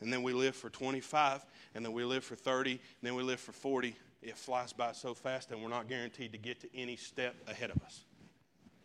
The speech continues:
So-and-so just, just turned eighteen.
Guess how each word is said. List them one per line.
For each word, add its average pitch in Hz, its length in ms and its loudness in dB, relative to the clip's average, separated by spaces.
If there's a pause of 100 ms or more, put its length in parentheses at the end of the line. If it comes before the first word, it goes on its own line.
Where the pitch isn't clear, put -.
(560)
So-and-so 170 420 0
just, 135 220 -6 (160)
just 139 200 -8
turned 160 220 -2
eighteen. 165 380 -2